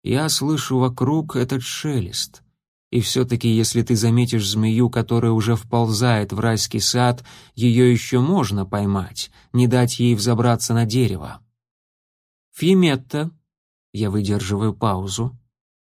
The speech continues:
«я знаю, что кто-то был у тебя этой ночью». «Что?» Она поднимает голову. Маска уже застыла, так что её оторопь выдают лишь глаза,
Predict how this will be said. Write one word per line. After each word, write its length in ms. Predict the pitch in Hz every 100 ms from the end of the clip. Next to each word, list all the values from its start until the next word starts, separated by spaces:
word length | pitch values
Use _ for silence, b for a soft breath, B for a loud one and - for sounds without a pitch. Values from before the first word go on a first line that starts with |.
| _ _ _ _ -
«я 200 | 135 170
знаю, 480 | 143 165 190 233 220
что 240 | - 190
кто-то 360 | 185 202 196 196
был 220 | 185 196
у 80 | 185
тебя 320 | 190 180 185
этой 200 | 180 185
ночью». 540 | 180 139 - - 95 - _ _ _ _ _ _
«Что?» 500 | - - - 233 294 _ _ _ _ _ _ _
Она 240 | - 117 117
поднимает 540 | 113 107 113 120 120
голову. 600 | 123 113 107 104 110 - - _ _ _ - B B
Маска 360 | 135 151 - 165
уже 200 | 156 165
застыла, 680 | 175 170 - 240 226 147
так 240 | 127 151 139
что 200 | - 147
её 320 | 151 147 -
оторопь 480 | 190 196 180 170 -
выдают 540 | - 151 156 170 165
лишь 220 | 165 160
глаза, 680 | 135 151 160 127 107 107 135